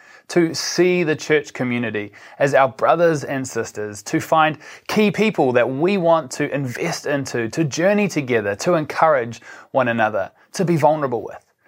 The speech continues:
If you didn't hear last week's message, can I encourage you, go back and take a listen. One of his closing questions was,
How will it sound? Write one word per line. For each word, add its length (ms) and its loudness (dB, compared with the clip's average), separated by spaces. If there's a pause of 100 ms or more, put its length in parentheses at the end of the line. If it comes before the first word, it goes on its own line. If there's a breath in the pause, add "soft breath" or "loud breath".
(240 soft breath)
If 160 2
you 120 2
didn't 340 0
hear 180 2
last 320 2
week's 160 -8
message, 320 -10
can 140 -8
I 100 -2
encourage 560 -2
you, 80 -2
go 220 2
back 400 0
and 100 -8
take 340 -6 (240 soft breath)
a 80 -4
listen. 460 -8 (880 soft breath)
One 180 2
of 100 -4
his 160 -2
closing 540 0
questions 680 -8
was, 360 -4